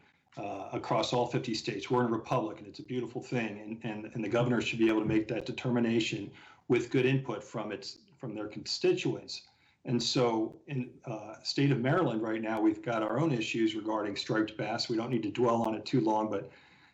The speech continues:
as you know as well as I do, Pete, you're not allowed to target, not, not even catch and release striped bass through the month of April. Very disappointing to me. I'm working closely with the D N R there. Uh, and, and so we're, we're trying to make sure that anglers have the,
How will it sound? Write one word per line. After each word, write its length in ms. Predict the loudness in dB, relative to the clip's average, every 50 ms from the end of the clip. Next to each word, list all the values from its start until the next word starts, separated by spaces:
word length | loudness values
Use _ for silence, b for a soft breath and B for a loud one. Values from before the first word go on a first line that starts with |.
| B -4
as 220 | -2 -2 -2 -2 -4
you 340 | -2 -2 2 4 6 6
know 200 | 6 6 6 4
as 120 | 4 4 4
well 120 | 4 4
as 120 | 2 2 0
I 100 | 0 0
do, 140 | 0 0
Pete, 320 | 0 0 -2 -2 -2 -2 0
you're 120 | 0 0
not 140 | 2 2 2
allowed 260 | 2 2 0 0 -2
to 0 |
target, 480 | -4 -2 0 0 0 0 -2 -6 -10 -10 -8
not, 220 | -4 -4 -4 -4 -6 -8 -10 -6
not 240 | -2 0 2 4 4
even 180 | 4 4 2
catch 340 | 0 -2 -2 -2 -2 -2 -2
and 100 | -2 -2
release 360 | 0 2 4 4 4 2 0
striped 360 | -4 -6 -2 0 0 0 0 0
bass 280 | 0 0 0 -2 -2
through 200 | -2 0 2 4
the 60 | 4
month 260 | 4 4 2 0 0 -2
of 100 | -2 0
April. 460 | 0 0 0 0 -4 -10 -12 -14 b b b b b b b _
Very 180 | 0 2 2 2
disappointing 500 | 4 2 0 -2 -2 -2 0 2 2 2
to 60 | 2
me. 180 | 4 4 2 2
I'm 80 | 2
working 300 | 0 -2 -4 -6 -8 -8
closely 400 | -6 -4 -2 -2 -2 0 2 2
with 200 | 4 4 2 2
the 60 | 0 0
D 180 | 2 2 2 2
N 100 | 2 2
R 220 | 2 2 2 4
there. 360 | 4 4 4 2 2 0 B B B B B B B B -8
Uh, 400 | -2 0 2 2 2 0 -2 -4 -4 -2
and, 260 | -2 -2 -2 -2 -4 -4
and 160 | -4 -4 -2
so 200 | 0 2 4 6
we're, 260 | 6 6 6 4 4 2
we're 120 | 2 2
trying 260 | 2 0 0 0 2
to 60 | 2
make 180 | 2 2 2 0
sure 220 | 0 0 0 2
that 260 | 2 0 -2 -4 -6 -6 -4
anglers 320 | -2 2 2 2 2 2
have 180 | 0 0 0 0
the, 220 | -2 -2 -4 -6